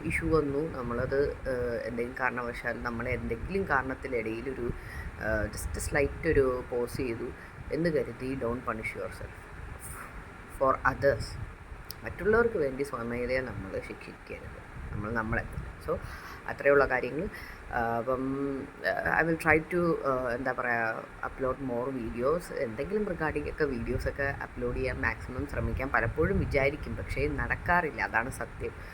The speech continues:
അസുഖങ്ങളും കാര്യങ്ങളും തന്നെ എനിക്ക് എല്ലാ എപ്പോഴും വരുന്നതിൻ്റെ ഒരു പ്രശ്നം, പിന്നെ അല്ലാതെ കുറേ മാനസികമായിട്ടുള്ള പ്രശ്നങ്ങൾ, ഇതെല്ലാം കാരണത്താൽ പലപ്പോഴും ബാക്ക് ആവും.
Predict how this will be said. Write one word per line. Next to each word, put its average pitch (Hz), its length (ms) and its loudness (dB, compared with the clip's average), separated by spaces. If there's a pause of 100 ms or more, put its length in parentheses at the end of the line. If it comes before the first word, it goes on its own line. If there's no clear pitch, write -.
(320)
അസുഖങ്ങളും 135 600 2
കാര്യങ്ങളും 135 580 2
തന്നെ 135 160 0
എനിക്ക് 131 260 -2
എല്ലാ 127 260 4
എപ്പോഴും 127 380 0
വരുന്നതിൻ്റെ 135 540 2
ഒരു 139 120 6
പ്രശ്നം, 120 520 -4 (640)
പിന്നെ 110 240 -2
അല്ലാതെ 131 380 6
കുറേ 139 240 4
മാനസികമായിട്ടുള്ള 135 800 4
പ്രശ്നങ്ങൾ, 120 480 -2
ഇതെല്ലാം 156 560 2
കാരണത്താൽ 165 520 2
പലപ്പോഴും 156 560 4
ബാക്ക് 131 300 2
ആവും. 110 540 2